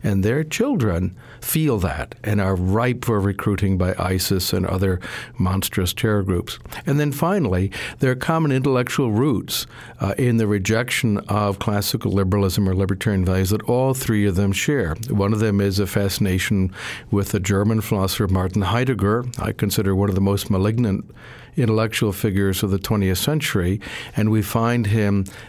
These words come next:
uh, constantly being cited by all three of these groups. And the other one is another, uh, Nazi, uh, Carl Schmitt,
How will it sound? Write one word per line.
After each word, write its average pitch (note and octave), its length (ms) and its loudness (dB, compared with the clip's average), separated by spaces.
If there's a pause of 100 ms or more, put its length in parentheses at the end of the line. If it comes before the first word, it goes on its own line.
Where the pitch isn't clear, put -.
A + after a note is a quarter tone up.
(140)
uh, G#2+ 120 0
constantly C3 640 0
being G#2+ 240 2
cited G#2 680 0
by G2 220 2
all D3+ 380 2
three G#2 420 0
of F#2+ 100 0
these G2+ 220 2
groups. - 440 -2 (300)
And A2+ 120 2
the A2+ 100 4
other A#2 180 2
one A2+ 180 2
is G#2+ 160 2
another, G#2+ 640 2 (100)
uh, F#2+ 420 0
Nazi, G#2 720 0
uh, F#2 140 0
Carl G2+ 300 0
Schmitt, D3 520 0